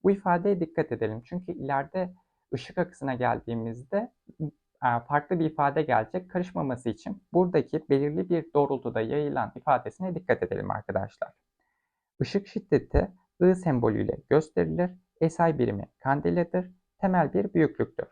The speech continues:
Şimdi bir ampulün yaydığı ışık verilen enerjisiyle doğru orantılıdır. Verilen enerji, verilen güçle doğru orantılıdır.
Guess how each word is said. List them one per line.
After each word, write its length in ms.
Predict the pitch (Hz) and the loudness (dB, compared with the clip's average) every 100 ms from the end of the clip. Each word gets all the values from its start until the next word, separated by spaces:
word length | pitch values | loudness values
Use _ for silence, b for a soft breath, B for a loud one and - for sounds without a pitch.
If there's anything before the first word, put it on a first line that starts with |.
| _ _ _ _ _ _ _ _ | _ _ _ _ _ _ _ _
Şimdi 400 | 196 202 202 - | -2 -2 -2 0
bir 240 | 190 - _ _ _ _ _ - | -2 -2 _ _ _ _ _ 2
ampulün 640 | 143 165 - 160 165 - _ - | 2 2 -2 -4 -4 -12 _ -6
yaydığı 520 | 139 143 151 165 147 151 | 0 0 0 -2 -2 -2
ışık 340 | 139 - - _ _ _ _ | -6 -8 -14 _ _ _ _
verilen 400 | 139 151 170 190 - | 2 4 0 -4 -2
enerjisiyle 880 | 160 160 160 156 170 135 139 170 - | 0 0 -2 -6 -8 -4 -4 -4 0
doğru 220 | 147 143 131 | 2 4 4
orantılıdır. 760 | 107 101 101 95 - - - | 4 2 -2 -8 -8 -8 -4
Verilen 340 | 131 131 131 120 | -2 0 -2 0
enerji, 420 | 107 101 107 127 | 0 -2 -2 -4
verilen 360 | 139 139 139 | -2 -2 -2
güçle 380 | 160 156 - 180 | -2 -2 -2 2
doğru 200 | 147 131 | 4 4
orantılıdır. 760 | 123 101 - - - - - | 4 0 -4 -12 -16 -18 -20